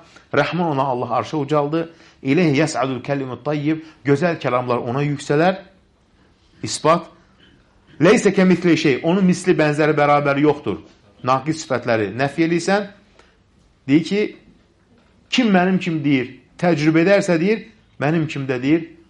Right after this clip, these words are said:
doğru haqq yolunun nə olduğunu bilər, deyir. Ona görə nə dedi? Və deyir, təmənnim odur ki, deyir, Neysəburun, deyir, yəni Neysəbur, yaşadığı şəhər, oranın, deyir, qocalarının əqidəsi üzərində ölüm. Yəni fitrət üzərində olublar, e?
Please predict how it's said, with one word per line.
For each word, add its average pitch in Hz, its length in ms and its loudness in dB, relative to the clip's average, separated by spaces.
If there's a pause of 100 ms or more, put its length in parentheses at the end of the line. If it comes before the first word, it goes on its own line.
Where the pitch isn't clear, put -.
(220)
doğru 131 300 2
haqq - 280 -4
yolunun 127 280 -6
nə 143 80 -4 (100)
olduğunu 120 300 -4
bilər, 117 340 0
deyir. 135 380 -2 (300)
Ona 135 180 -4
görə 139 220 0
nə 123 60 -2
dedi? 113 260 0 (340)
Və 123 160 -2
deyir, 117 300 0 (540)
təmənnim 127 480 -2
odur 127 200 -2
ki, 113 180 -4
deyir, 143 360 0 (300)
Neysəburun, 127 720 -4
deyir, 151 300 0 (100)
yəni 95 240 -4
Neysəbur, 110 480 -2 (640)
yaşadığı 110 500 -2
şəhər, 127 220 -2 (340)
oranın, 143 480 0
deyir, 185 240 0 (380)
qocalarının 127 680 -2
əqidəsi 113 460 -6
üzərində 95 340 -4
ölüm. 87 220 -8
Yəni 110 160 -6
fitrət 131 320 -6
üzərində 113 320 -2
olublar, 95 320 -4
e? 139 80 -4